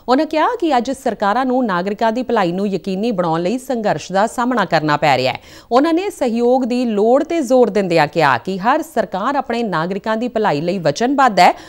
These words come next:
ਪਰ ਚੁਣੌਤੀਆਂ ਨੂੰ ਦੇਖਦਿਆਂ ਸਹਿਯੋਗ ਦੀ ਲੋੜ ਹੈ।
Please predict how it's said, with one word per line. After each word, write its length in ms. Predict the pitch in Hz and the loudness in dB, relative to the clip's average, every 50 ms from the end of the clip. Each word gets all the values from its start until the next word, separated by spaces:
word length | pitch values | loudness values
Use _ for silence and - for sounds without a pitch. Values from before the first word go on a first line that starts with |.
| - - _ | -20 -4 _
ਪਰ 180 | 330 320 339 330 | 4 4 4 4
ਚੁਣੌਤੀਆਂ 600 | - - 302 247 220 208 202 - 277 311 359 370 | 2 -2 0 2 2 2 2 0 0 -2 0 0
ਨੂੰ 140 | 370 294 | 0 0
ਦੇਖਦਿਆਂ 500 | 185 185 175 175 196 190 175 185 196 247 330 | 2 2 0 0 0 -2 0 0 0 0 -2
ਸਹਿਯੋਗ 600 | - - - 233 202 196 196 214 208 214 240 220 214 | -4 -4 -2 -2 0 0 2 4 6 6 6 6 2
ਦੀ 180 | 175 180 196 | 0 0 2
ਲੋੜ 300 | 208 214 202 180 151 131 110 | 2 4 4 6 4 4 2
ਹੈ। 240 | 87 67 - - | -2 -6 -10 -16